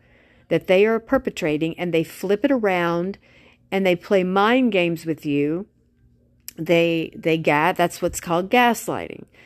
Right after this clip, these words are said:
And they make you begin to question your own sanity because they're so convincing and they're so, they have, they have f-, different faces, as I was saying in the beginning of this podcast.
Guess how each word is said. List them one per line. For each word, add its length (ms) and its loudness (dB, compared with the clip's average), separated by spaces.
And 220 0
they 140 4
make 380 0
you 160 0
begin 420 2
to 120 -12
question 580 0
your 100 0
own 220 -2
sanity 640 -8
because 260 -4
they're 160 2
so 340 4
convincing 840 -2
and 200 -4
they're 220 2
so, 600 2
they 200 2
have, 300 0
they 160 2
have 380 -2
f-, 120 -10
different 440 -2
faces, 420 0
as 160 -2
I 120 0
was 160 -2
saying 240 0
in 100 -2
the 60 -4
beginning 480 0
of 100 -6
this 180 -8
podcast. 600 -8